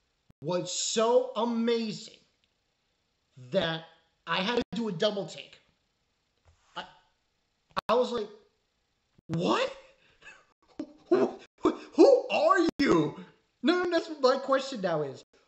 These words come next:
Who are you, Studio Pierrot? Who are you?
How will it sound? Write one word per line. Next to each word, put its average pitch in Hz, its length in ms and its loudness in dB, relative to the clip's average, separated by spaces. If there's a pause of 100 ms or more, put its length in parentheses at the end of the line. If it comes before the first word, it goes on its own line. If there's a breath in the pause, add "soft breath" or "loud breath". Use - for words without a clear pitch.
(140 soft breath)
Who 381 440 6 (160)
are 302 260 2
you, 262 160 0
Studio 202 520 -4
Pierrot? 185 680 -6 (720)
Who 480 320 8 (120)
are 403 400 2
you? 202 440 0